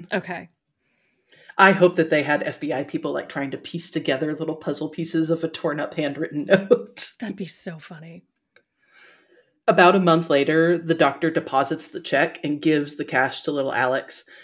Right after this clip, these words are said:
Speaker 2: and little <laughs> Alex takes the cash and gives it back to Larry.
Speaker 1: Yeah.
Speaker 2: Do you think Larry is done making bad decisions at this point?
Speaker 1: God, I hope not.
Speaker 2: Of course not, because he still has to testify to the grand jury. <laughs>
Speaker 1: Oh my God.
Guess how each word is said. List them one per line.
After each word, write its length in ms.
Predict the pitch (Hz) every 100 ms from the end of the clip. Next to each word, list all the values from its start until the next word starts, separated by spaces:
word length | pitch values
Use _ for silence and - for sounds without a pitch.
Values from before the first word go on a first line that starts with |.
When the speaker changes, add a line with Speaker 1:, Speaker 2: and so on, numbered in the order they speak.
| -
Speaker 2:
and 180 | 165 151
little 180 | 156 175
<laughs> 60 | -
Alex 280 | 180 - -
takes 240 | 165 -
the 60 | 165
cash 260 | 147 139
and 100 | 156
gives 160 | 147 135
it 80 | 135
back 200 | 120 -
to 80 | -
Larry. 460 | - - - - _ - 175 _
Speaker 1:
Yeah. 220 | 208 170 - _ _ _ _ _ _ _ _ _ _ _ _ _ _ _
Speaker 2:
Do 80 | 185
you 80 | 175
think 220 | 202 196
Larry 340 | 185 175 170
is 180 | 175 147
done 460 | - 151 151 151 156
making 480 | 147 147 156 147 139
bad 300 | 139 135 190
decisions 720 | - 131 135 - - 165 - -
at 160 | - -
this 180 | -
point? 480 | - - - - - _ _ _ _
Speaker 1:
God, 180 | 202 247
I 80 | 190
hope 240 | 190 -
not. 300 | 165 170 - _ _ _ _ _ _ _
Speaker 2:
Of 180 | - -
course 280 | - 220 196
not, 160 | 151 -
because 240 | - 165
he 60 | 175
still 180 | 185 170
has 80 |
to 60 | -
testify 580 | - - - - - 170
to 120 | -
the 100 | -
grand 280 | - - 170
jury. 480 | - - 175 170 - -
<laughs> 120 | -
Speaker 1:
Oh 40 |
my 260 | 160 151 -
God. 100 | -